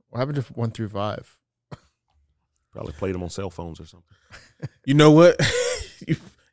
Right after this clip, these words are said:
Speaker 3: you might be right.
Speaker 2: Oh.
Speaker 3: So is this, is this just an M M O slice of life?
Speaker 1: Oh, it's an M M O?
Speaker 3: I thought those were other people, right?
Speaker 1: I just assumed they were N P Cs, but maybe not. Maybe you're right.
Speaker 3: I mean, most of those slice of life games are,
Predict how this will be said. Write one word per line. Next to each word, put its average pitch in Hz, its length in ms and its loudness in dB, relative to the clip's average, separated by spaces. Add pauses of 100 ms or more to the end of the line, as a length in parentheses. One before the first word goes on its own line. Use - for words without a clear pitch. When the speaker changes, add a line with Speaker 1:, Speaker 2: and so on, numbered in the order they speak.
Speaker 3:
you 139 140 -2
might 135 240 -2
be 123 100 0
right. 123 320 0 (500)
Speaker 2:
Oh. - 160 -20
Speaker 3:
So 165 220 2
is 143 100 4
this, 190 260 0
is 139 200 0
this 156 160 -4
just 156 220 -2
an 123 100 -2
M 135 180 2
M 135 160 2
O 135 220 4
slice 127 340 -4
of 127 60 -6
life? 139 420 -8 (720)
Speaker 1:
Oh, 139 140 0
it's 143 140 0
an 139 100 0
M 139 160 -2
M 123 100 -4
O? 120 240 -6 (300)
Speaker 3:
I 113 80 -4
thought 170 160 0
those 165 160 0
were 147 80 2
other 143 180 0
people, 165 300 -4
right? 123 240 -6 (720)
Speaker 1:
I 123 60 -12
just 127 260 -12
assumed 117 240 -8
they 110 60 -6
were 98 80 -6
N 104 160 -8
P 98 100 -16
Cs, 117 320 -10
but 98 80 -14
maybe 101 220 -10
not. 107 260 -12 (1400)
Maybe 117 200 -6
you're 110 140 -4
right. 110 220 -6 (2250)
Speaker 3:
I 139 60 -6
mean, 127 240 0
most 135 220 0
of 143 60 0
those 123 100 -4
slice 117 200 -2
of 117 60 -6
life 113 160 -2
games 113 240 -6
are, 110 280 -2